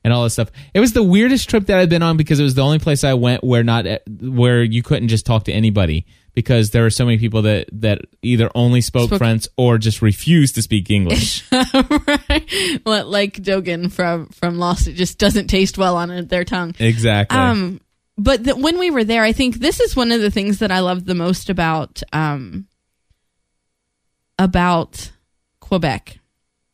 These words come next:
Speaker 2: was their, the pride in their city.
Speaker 1: Yeah.
Speaker 2: We were there during their celebration, their, um,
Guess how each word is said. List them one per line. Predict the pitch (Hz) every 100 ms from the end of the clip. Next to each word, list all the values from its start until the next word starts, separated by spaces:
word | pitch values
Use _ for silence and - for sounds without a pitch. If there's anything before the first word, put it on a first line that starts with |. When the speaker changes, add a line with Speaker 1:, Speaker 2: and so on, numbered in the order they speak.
| _ _ - -
Speaker 2:
was | 202 196
their, | 202 185 175 -
the | 190 185
pride | - 202 196
in | 180
their | 165 156
city. | - 156 101 - - _ _ _ _ _ _ _ _
Speaker 1:
Yeah. | 101 95 80 80
Speaker 2:
We | 185 233
were | 269
there | 262 220 214 214
during | 202 196 196
their | 190 180
celebration, | - 180 190 175 170 - 180 202 220 _
their, | 196 180 175 -
um, | 170 165 165 165 202